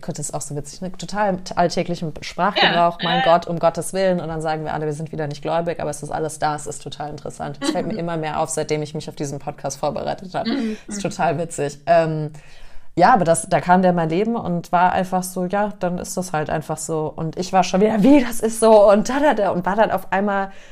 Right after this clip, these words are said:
Speaker 1: nicht in so einer Streitsucht, aber ich, ich konnte es halt gar nicht glauben.
Speaker 2: Mhm,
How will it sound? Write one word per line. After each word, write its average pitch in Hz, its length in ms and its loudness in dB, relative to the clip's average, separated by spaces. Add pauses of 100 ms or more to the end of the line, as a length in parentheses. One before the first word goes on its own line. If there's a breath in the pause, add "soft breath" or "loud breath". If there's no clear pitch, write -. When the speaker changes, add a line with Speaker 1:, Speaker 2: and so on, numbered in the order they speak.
(100)
Speaker 1:
nicht 220 180 2
in 262 100 4
so 190 80 2
einer 175 160 0
Streitsucht, 180 880 0
aber 180 240 0
ich, - 160 -6
ich 185 100 -8
konnte 226 240 -2
es 226 60 -6
halt 185 160 -2
gar 170 160 -2
nicht - 180 -6
glauben. 190 540 0
Speaker 2:
Mhm, 190 120 -6